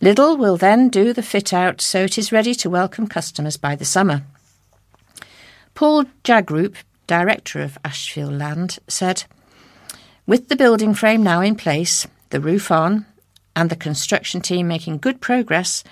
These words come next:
everyone can see the potential for this important regeneration of the J V M casting site coming to life.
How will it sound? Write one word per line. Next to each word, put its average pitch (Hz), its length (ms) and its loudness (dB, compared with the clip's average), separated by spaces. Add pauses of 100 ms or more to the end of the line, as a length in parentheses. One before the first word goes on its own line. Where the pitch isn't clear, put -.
(340)
everyone 226 400 0
can 302 160 -2
see 220 340 0
the 170 140 -8
potential 190 560 -4
for - 120 -10
this 202 220 -4
important 220 640 -2
regeneration 202 880 0 (260)
of - 160 -6
the 160 80 -6
J 175 340 2
V 180 220 2
M 175 180 2
casting 156 560 -4
site 151 540 -4 (240)
coming 160 280 0
to 190 120 0
life. 147 420 -2